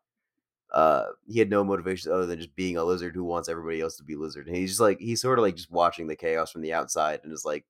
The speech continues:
"This is, this is where it happens. This is it. This is where we're gonna go crazy." And then he just goes crazy with them. I like Sandman too. I like Sandman in Spider-Man Three, and I like Sandman now. He, he is, I like when he comes, when he goes, "Peter!"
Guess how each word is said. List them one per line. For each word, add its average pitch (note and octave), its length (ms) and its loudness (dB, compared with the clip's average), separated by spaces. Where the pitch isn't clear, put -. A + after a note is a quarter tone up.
"This E2+ 200 -8
is, D2 100 -14
this E2+ 160 -8
is - 100 -14
where E2 200 2
it D#2 80 -2
happens. E2+ 380 0
This D2+ 160 -12
is D#2+ 120 -14
it. F2 180 -2
This C2+ 100 -20
is C#2+ 240 -20
where D#2 120 -6
we're D2+ 120 -10
gonna D2+ 140 -16
go D#2 180 -4
crazy." D#2+ 440 -6
And D#2 80 -2
then E2 80 -2
he F2 80 -6
just E2+ 140 -10
goes F#2 180 0
crazy F#2 320 0
with C#2+ 180 -16
them. C2+ 180 -20
I - 100 6
like D3 160 6
Sandman G#2 440 2
too. F2 300 -8
I A2+ 220 6
like A#2 200 2
Sandman A2+ 400 0
in G#2 120 -4
Spider-Man G2 460 0
Three, F2+ 180 -6
and F2 80 -2
I E2+ 60 -2
like E2+ 160 -4
Sandman D#2+ 380 -8
now. D#2 320 -8
He, G#2+ 320 -4
he A2+ 240 -2
is, G#2 360 0
I G2 60 6
like B2 140 6
when C3 100 4
he A#2 40 0
comes, A2+ 220 -4
when G2 120 -2
he F#2+ 60 -2
goes, F2+ 280 -2
"Peter!" B2+ 580 4